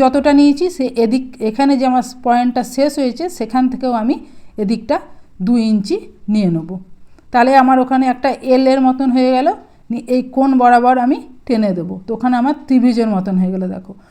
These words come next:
তো ওই ত্রিভুজের মতন যে অংশটা হলো, সেটা আমার কাট হয়ে যাবে। তাহলে এখান থেকে আর যে অংশটা এখানে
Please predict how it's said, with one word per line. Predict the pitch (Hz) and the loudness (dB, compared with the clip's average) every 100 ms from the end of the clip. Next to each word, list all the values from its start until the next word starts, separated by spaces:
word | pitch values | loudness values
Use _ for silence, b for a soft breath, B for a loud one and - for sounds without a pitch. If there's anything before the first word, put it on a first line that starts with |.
| b | b
তো | - | -6
ওই | 208 208 | -6 0
ত্রিভুজের | 254 262 269 277 | 2 2 2 0
মতন | 269 277 262 | 0 0 2
যে | 269 | 2
অংশটা | 262 269 277 269 | 2 0 -4 -4
হলো, | 269 269 | -4 -6
সেটা | 262 254 | -4 0
আমার | 254 262 | 0 -2
কাট | 254 254 | -4 -4
হয়ে | 247 240 | -4 -4
যাবে। | 233 - - - - _ - | -4 -8 -14 -20 -20 _ -8
তাহলে | 220 226 | -4 -2
এখান | 240 254 254 | 0 0 0
থেকে | 254 392 - - - - - - 247 | -4 -6 -8 -20 -20 -20 -12 0 0
আর | 339 - _ _ 180 | 0 -8 _ _ -2
যে | 240 269 | 4 6
অংশটা | 262 262 277 262 | 4 2 0 -2
এখানে | 262 285 | 0 0